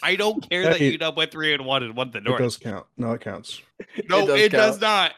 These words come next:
Speaker 1: It
Speaker 2: Oregon
Speaker 1: does
Speaker 2: State beat
Speaker 1: not
Speaker 2: Oregon,
Speaker 1: count.
Speaker 2: so it
Speaker 3: We
Speaker 2: counts.
Speaker 3: still got the trophy for it, so why doesn't it count?
Speaker 1: I, it does not matter.
Speaker 2: The
Speaker 3: Beat
Speaker 1: There
Speaker 2: twenty
Speaker 1: should have been
Speaker 3: U S C
Speaker 1: no,
Speaker 3: and
Speaker 1: there should have
Speaker 3: U S C,
Speaker 1: been
Speaker 3: by the
Speaker 1: no
Speaker 3: way.
Speaker 1: football. Okay, do you think that they should have been playing football in the fall of twenty twenty?
Speaker 3: No.
Speaker 2: No.
Speaker 1: Yeah, no,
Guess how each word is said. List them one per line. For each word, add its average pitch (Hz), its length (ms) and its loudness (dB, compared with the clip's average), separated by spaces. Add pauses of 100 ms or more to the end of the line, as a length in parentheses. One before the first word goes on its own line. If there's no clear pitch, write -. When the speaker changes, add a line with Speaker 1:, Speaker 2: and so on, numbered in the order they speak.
Speaker 1:
It 135 40 2
Speaker 2:
Oregon 156 220 6
Speaker 1:
does 247 100 4
Speaker 2:
State 170 180 4
beat 156 120 6
Speaker 1:
not 143 120 8
Speaker 2:
Oregon, 120 140 0
Speaker 1:
count. 165 200 -4
Speaker 2:
so 117 80 -2
it 110 40 0
Speaker 3:
We 104 40 -6
Speaker 2:
counts. 190 240 0
Speaker 3:
still 220 180 6
got 226 180 6
the 202 80 6
trophy 151 360 4
for 117 280 -6
it, - 140 -12
so 127 180 -6
why 131 200 0
doesn't 143 260 -4
it 123 140 -10
count? 117 280 -12 (300)
Speaker 1:
I, 185 280 -2 (120)
it 196 300 0
does 202 340 0
not 180 360 2
matter. 185 600 -4 (680)
Speaker 2:
The 139 80 4
Speaker 3:
Beat 175 100 0
Speaker 1:
There 190 80 4
Speaker 2:
twenty 165 180 6
Speaker 1:
should 208 100 8
have 196 80 0
been 208 140 6
Speaker 3:
U 196 40 2
S - 20 2
C - 20 2 (240)
Speaker 1:
no, 214 60 8
Speaker 3:
and 180 120 -2
Speaker 1:
there 180 80 2
should 160 160 4
have 180 80 0
Speaker 3:
U 190 60 6
S 165 40 2
C, 147 60 0
Speaker 1:
been - 40 -12
Speaker 3:
by 143 100 4
the 156 60 6
Speaker 1:
no 175 120 6
Speaker 3:
way. 170 100 -4
Speaker 1:
football. 170 280 -2 (280)
Okay, 165 400 -4
do 151 80 -14
you 190 120 -8
think 190 260 -4
that 180 140 0
they 160 100 2
should 151 180 2
have 143 80 2
been 139 140 0
playing 139 180 -2
football 117 340 -2
in 107 60 -6
the 107 80 -4
fall 110 220 0
of - 80 -8
twenty 104 220 -16
twenty? 90 360 -14 (120)
Speaker 3:
No. 131 420 -14
Speaker 2:
No. 127 180 -2 (360)
Speaker 1:
Yeah, 135 360 0
no, 151 260 0